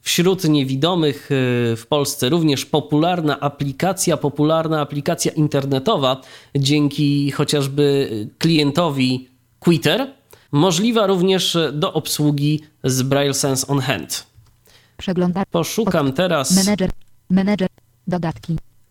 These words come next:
Speaker 2: Portale społecznościowe.
Speaker 1: portali społecznościowych, bo tam właśnie znajdziemy Twittera.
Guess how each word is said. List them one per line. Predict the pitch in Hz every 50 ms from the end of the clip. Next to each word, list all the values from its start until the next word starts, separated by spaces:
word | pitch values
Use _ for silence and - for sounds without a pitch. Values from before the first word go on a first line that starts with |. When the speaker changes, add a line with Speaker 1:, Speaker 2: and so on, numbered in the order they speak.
| _ -
Speaker 2:
Portale | - - 190 190 180 175
społecznościowe. | - 190 170 160 151 - 175 180 185 - - 190 160 135
Speaker 1:
portali | 151 160 156 196 196 190 180
społecznościowych, | - - - 156 151 147 135 - - 127 117 - - - - 117 110 104 104 127 151 170 160 156
bo | 143 139 131
tam | 135 151 147 147
właśnie | 139 143 139 131 - - 143 131 127 123
znajdziemy | 127 135 135 131 131 127 127 139 135 131 127 117
Twittera. | - 127 117 110 - 85 82 - 113 160 226